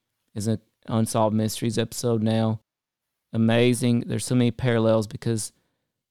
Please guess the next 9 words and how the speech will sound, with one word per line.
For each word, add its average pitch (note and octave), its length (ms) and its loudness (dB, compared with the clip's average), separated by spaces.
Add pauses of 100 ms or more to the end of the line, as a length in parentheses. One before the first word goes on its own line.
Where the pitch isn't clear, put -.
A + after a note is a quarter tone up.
(200)
the A#2+ 180 0 (160)
local C3 440 0
meteorologists B2+ 1120 0
literally A#2+ 480 -2
tracked B2 360 -4
these B2 220 -8
U A#2+ 140 -2
F - 160 -8
Os A2 380 -4